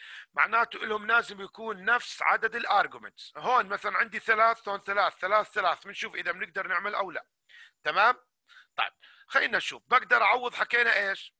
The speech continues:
مثلًا فاريبل مكان فاريبل مسموح، كونستانت مكان فاريبل مسموح، فانكشن مكان فاريبل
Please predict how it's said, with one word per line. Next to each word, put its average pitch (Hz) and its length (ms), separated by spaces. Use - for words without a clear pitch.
مثلًا 165 440
فاريبل 220 460
مكان 220 380
فاريبل 196 520
مسموح، 139 560
كونستانت 208 500
مكان 208 380
فاريبل 190 500
مسموح، 156 580
فانكشن 214 480
مكان 214 340
فاريبل 190 520